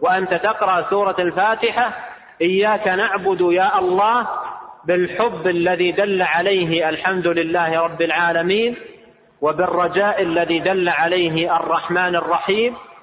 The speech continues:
وبالخوف الذي دل عليه مالك يوم الدين". نحن نعبدك يا الله بهذه الأمور، بالحب والخوف والرجاء. إياك نعبد، أي نخصك وحدك بالعبادة حباً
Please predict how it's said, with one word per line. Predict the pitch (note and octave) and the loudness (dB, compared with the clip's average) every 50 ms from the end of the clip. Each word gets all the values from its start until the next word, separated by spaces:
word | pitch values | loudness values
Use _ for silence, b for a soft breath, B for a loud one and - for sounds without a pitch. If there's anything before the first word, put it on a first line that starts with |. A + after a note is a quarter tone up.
| - | -4
وبالخوف | - D3+ D3 D#3+ D#3 D3 - - E3 E3 D#3 - | -2 0 0 0 -2 0 0 0 0 0 0 -2
الذي | D3+ C#3 C3+ C#3 B2+ C3+ C3 | -4 -2 -2 -2 0 0 -2
دل | B2 C#3+ C#3+ C#3 C3 B2+ | -2 -2 -2 -2 0 -2
عليه | B2 A#2 B2 B2+ C3+ C3 A#2+ B2 A#2 | 0 0 0 -2 -2 -4 -4 -4 -4
مالك | A#2+ B2+ B2+ A#2 G#2+ G2+ - - | -4 -4 -4 -4 -6 -10 -12 -16
يوم | G2 F#2 E2+ | -18 -18 -18
الدين". | E2 E2 _ _ _ - _ _ _ _ _ _ _ _ _ _ _ _ _ _ _ - | -20 -20 _ _ _ -20 _ _ _ _ _ _ _ _ _ _ _ _ _ _ _ -6
نحن | C#3 C#3+ D#3+ D#3 D3+ | -4 -2 -2 0 0
نعبدك | D3+ C#3+ C#3 D3+ F3+ E3+ E3+ D#3 - | 0 0 0 0 0 0 0 0 0
يا | D#3+ D3 D3+ | 0 0 0
الله | D#3 F#3 F#3+ D3+ | 0 0 -2 0
بهذه | C3+ C#3 D3 C#3+ C3 C3 | 0 0 0 0 0 -2
الأمور، | A#2+ A#2+ A2+ A2+ A2 G#2 F#2+ - - - - - - - _ | -2 -2 -4 -6 -6 -8 -10 -12 -16 -20 -20 -20 -20 -12 _
بالحب | - C3 B2 - E3+ F#3 A3+ A3+ - - - - - - - - - - - | -4 -4 -2 0 0 0 0 0 -2 -6 -8 -8 -10 -12 -14 -14 -16 -8 -4
والخوف | C3 C3 B2 - - E3 F#3 A3+ A#3+ A3+ - - - - - - - - | -4 -4 -4 -2 0 0 2 2 0 0 -2 -4 -6 -6 -8 -10 -6 -4
والرجاء. | C3+ C#3 C3 C3+ B2+ A#2 A2 C3+ B2 G2+ - - - - - - - - - _ - _ _ _ - | -2 -2 0 0 -2 -2 -2 -2 -2 -2 -4 -10 -16 -20 -20 -20 -20 -20 -20 _ -20 _ _ _ -2
إياك | D#3 D#3+ E3 F3 F3+ E3+ D3 D3+ | 0 2 2 2 2 0 0 0
نعبد، | D#3 E3 G3 G#3+ G#3+ F#3+ G3+ A#3 A#3 - - - D#3 | 0 0 0 0 0 0 0 -2 -2 -2 -4 -2 -2
أي | D3+ D3 | 0 0
نخصك | D3 C#3 - - G3 - - - F3+ D#3+ - | -2 -2 -2 -2 -4 -4 -2 -4 -4 -2 0
وحدك | D#3 D#3 F#3+ F#3 F#3+ E3+ E3+ E3 - E3+ | 0 0 0 -2 -2 -2 -2 -2 -2 -2
بالعبادة | D#3 D3+ D#3 C#3+ D#3 D3+ D3 E3+ G3 G#3+ G#3+ A3 A#3+ G#3+ - - - - - - - | -2 -2 -2 -2 -2 -2 0 0 0 0 0 0 -2 -2 -4 -8 -14 -16 -16 -6 -2
حباً | E3 F#3+ A3+ G3+ F#3+ F#3+ A#3+ B3 B3+ B3 | -2 -2 -2 -2 -2 0 0 0 0 -2